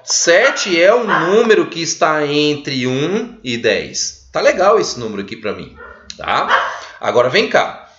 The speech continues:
Lembra que nós temos que escrever o produto de um número real que está entre um e dez. Já escrevi esse número real, é o número sete, multiplicado por uma potência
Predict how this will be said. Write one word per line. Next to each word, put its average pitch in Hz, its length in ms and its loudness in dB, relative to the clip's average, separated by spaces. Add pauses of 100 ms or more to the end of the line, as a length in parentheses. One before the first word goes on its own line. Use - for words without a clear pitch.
(140)
Lembra 170 320 2
que 185 80 -6
nós 165 180 4
temos 151 240 -2
que - 100 -6
escrever 131 400 -4
o 110 220 -2
produto 143 1300 -4 (840)
de 127 220 -4
um 160 100 0
número 135 400 0
real 113 460 4
que - 100 -8
está 147 240 -2
entre 123 300 -6
um 113 100 -4
e 104 80 -6
dez. 98 840 -2
Já 117 200 -2
escrevi 113 540 -8
esse 98 260 -8
número 98 260 -8
real, 82 580 -8
é 107 60 -10
o 104 80 -6
número 90 260 -10
sete, 82 640 -10 (680)
multiplicado 170 1300 2
por 170 240 -2
uma 156 480 0
potência 135 1200 0